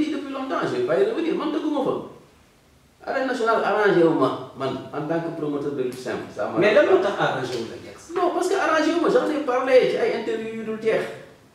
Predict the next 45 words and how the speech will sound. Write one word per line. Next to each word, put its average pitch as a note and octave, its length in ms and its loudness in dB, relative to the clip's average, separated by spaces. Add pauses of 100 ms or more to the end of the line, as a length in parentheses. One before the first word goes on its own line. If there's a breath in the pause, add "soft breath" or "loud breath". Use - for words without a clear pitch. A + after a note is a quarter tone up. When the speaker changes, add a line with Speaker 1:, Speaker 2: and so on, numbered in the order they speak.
(340)
Speaker 1:
J'en F4+ 120 -4
ai F4 140 0
parlé. B4+ 260 0 (320)
Speaker 2:
Hmm. - 140 -14
Speaker 1:
On C3+ 100 -6
va G3 120 -6
pas F#3+ 60 4
revenir F#3+ 360 6
dessus, F3+ 340 2
perdre F3 180 -2
du F3 100 0
temps. - 300 -4 (120)
Speaker 2:
Hmm. - 680 -20
Speaker 1:
Man, G3 240 0
tëgguma F#3 400 4
arène E3 260 6
nationale. B2+ 600 0 (1040)
Ça, C#3 260 0
je C#3 80 -2
le C3 100 2
dis D3+ 300 -6
tout F3 200 -6
haut D#3 140 2
et D3+ 100 -2
tout D3+ 120 -2
fort. C3+ 240 0
Bu - 60 -6
fi - 60 -2
arène E3+ 220 4
nationale D#3+ 320 0
kese E3 200 2
dese. D3+ 220 0 (300)
Speaker 2:
Hmm. B2+ 180 -6
Speaker 1:
Ma C#3+ 100 -6
jël E3 160 4
samay D#3+ 300 0
kaak C#3+ 240 4
ak D3 100 -2
sama D3 200 -2
yëpp E3 220 -2
delloo C#3 320 2
leen. C3 160 2 (1120)
Tourné D#3 300 -4
ci B2+ 120 -6
leneen. - 440 -2